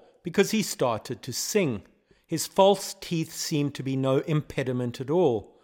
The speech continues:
Williams was no Frank Sinatra, he was no Dean Martin, he was no Mel Torme,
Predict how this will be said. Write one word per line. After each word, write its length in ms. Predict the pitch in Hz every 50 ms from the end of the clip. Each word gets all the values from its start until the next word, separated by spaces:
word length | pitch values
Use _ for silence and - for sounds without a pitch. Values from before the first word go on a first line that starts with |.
| _ _ _
Williams 540 | 127 123 135 131 135 143 147 143 143 135 -
was 160 | 135 113 107
no 160 | 135 127 120
Frank 300 | 117 - 143 127 120 117
Sinatra, 580 | - - 135 131 147 175 185 175 - - 151 131 - - - _ _ _
he 140 | _ - 190
was 120 | 180 165
no 220 | 151 175 170 151 143
Dean 400 | 117 113 135 135 135 135 131 127
Martin, 500 | 135 147 175 196 190 - - 147 120 110 - - _ _
he 120 | - 202
was 160 | 196 190 139
no 280 | 160 165 170 180 185 175
Mel 340 | 156 147 147 156 156 147 139
Torme, 720 | - - - 147 131 127 131 143 156 156 131 117 107